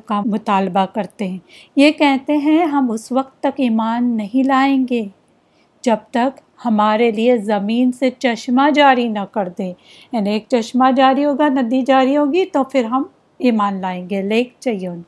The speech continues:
کو، یا شاندار باغ لگا دے جس کے نیچے سے نہریں جاری ہو، یا آسمان کا ٹکڑا گرا دے، یعنی بد دعا بھی کرتے، دیکھیں کہ آسمان سے کوئی ٹکڑا ہم پہ گر جائے، عذاب آ جائے، یا فرشتے ہمارے سامنے آ جائے،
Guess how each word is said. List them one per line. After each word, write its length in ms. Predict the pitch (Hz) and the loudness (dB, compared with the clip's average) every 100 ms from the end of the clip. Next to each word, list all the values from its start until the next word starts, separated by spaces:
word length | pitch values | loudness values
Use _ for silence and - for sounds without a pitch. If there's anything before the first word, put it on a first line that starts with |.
| _ | _
کو، 60 | 175 _ _ - - - | -20 _ _ -20 -20 -2
یا 160 | 233 208 | 0 0
شاندار 680 | - 254 226 226 240 254 | 0 0 2 4 8 8
باغ 380 | 208 220 240 269 | 6 6 6 6
لگا 340 | 277 262 269 262 | 4 6 6 6
دے 260 | 254 233 196 190 | 2 0 -2 -6
جس 180 | 226 | -6
کے 120 | - 240 | -2 -2
نیچے 400 | 220 226 226 254 | -2 -2 -2 -2
سے 200 | 247 220 | 0 -4
نہریں 440 | 196 208 226 254 | -4 -6 0 2
جاری 420 | 254 269 262 254 226 | 4 4 4 0 -4
ہو، 180 | 220 180 _ _ _ _ _ _ _ _ _ - | -8 -10 _ _ _ _ _ _ _ _ _ 0
یا 280 | 220 247 302 | 4 6 6
آسمان 680 | 254 233 226 247 233 226 220 | 6 4 2 -2 0 0 -2
کا 160 | 233 | -2
ٹکڑا 500 | 208 - 247 247 254 330 285 247 | -2 -4 -4 0 2 0 0 2
گرا 260 | 247 233 208 | 4 4 4
دے، 60 | 214 | 0
یعنی 200 | 208 208 | 0 0
بد 260 | 226 214 | -2 2
دعا 180 | 262 277 | 6 6
بھی 140 | 285 | 4
کرتے، 400 | 294 226 202 220 | 0 -2 -2 -6
دیکھیں 360 | 208 214 - 202 170 _ _ _ _ | -4 -6 -6 -12 -14 _ _ _ _
کہ 80 | 247 | 0
آسمان 380 | 226 233 240 | 2 2 -2
سے 100 | 240 | 0
کوئی 160 | 247 233 | 0 0
ٹکڑا 400 | 226 226 240 233 | -2 -2 -2 -2
ہم 100 | 214 | -4
پہ 160 | - 220 | -4 -4
گر 100 | 202 190 | -2 -4
جائے، 160 | 214 196 | -6 -6
عذاب 360 | 196 220 208 | -2 0 0
آ 100 | 202 185 | -2 -4
جائے، 200 | 202 185 190 _ - - - | -8 -10 -12 _ -20 -12 2
یا 280 | 247 269 302 | 8 8 8
فرشتے 460 | 302 277 285 - - | 4 2 2 -2 -2
ہمارے 560 | 339 311 330 294 277 277 | 0 2 2 2 2 -2
سامنے 540 | - 254 220 208 208 | -2 -2 -2 -4 -4
آ 160 | 202 185 | -4 -4
جائے، 380 | 196 196 190 | -4 -4 -2